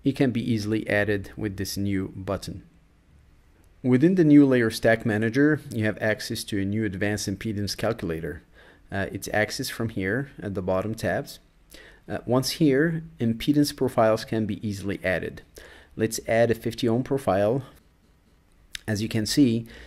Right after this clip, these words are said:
this automatically includes all your layer stack in this impedance profile with automatic reference assignments, as you see here from the drop menu.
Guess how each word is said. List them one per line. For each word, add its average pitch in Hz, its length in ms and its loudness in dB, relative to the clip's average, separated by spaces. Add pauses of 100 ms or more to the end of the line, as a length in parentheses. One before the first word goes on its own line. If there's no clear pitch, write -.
(120)
this 143 240 2
automatically 135 600 2
includes 120 440 0
all 113 220 4
your 107 260 4
layer 104 280 2
stack 104 360 0
in 98 120 -4
this 90 140 -6
impedance 98 520 -4
profile 104 640 -2 (960)
with 104 160 0
automatic 117 640 2
reference 107 460 -2
assignments, 104 800 -2
as 95 220 -4
you 95 120 -6
see 101 220 -6
here 90 480 -4 (200)
from 98 300 -8
the 87 80 -10
drop 87 400 -6
menu. 87 480 -6